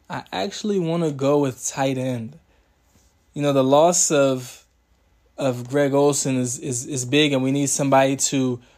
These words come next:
replace him. So a guy that I like here in this, this spot is Josiah DeGuara, and I'm sorry if I mispronounced his name, and this is the tight end out of Cincinnati.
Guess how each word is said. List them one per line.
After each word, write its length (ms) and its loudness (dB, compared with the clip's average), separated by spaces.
replace 540 2
him. 280 -4
So 380 2
a 100 0
guy 300 4
that 140 2
I 120 6
like 300 2
here 220 -2
in 80 -6
this, 320 -6
this 180 -2
spot 400 2
is 340 -4
Josiah 840 2
DeGuara, 720 2
and 120 -4
I'm 100 -2
sorry 240 2
if 100 -4
I 80 4
mispronounced 560 -4
his 100 -6
name, 320 -2
and 120 -4
this 100 -2
is 60 -6
the 100 -2
tight 260 2
end 120 2
out 100 2
of 80 0
Cincinnati. 720 0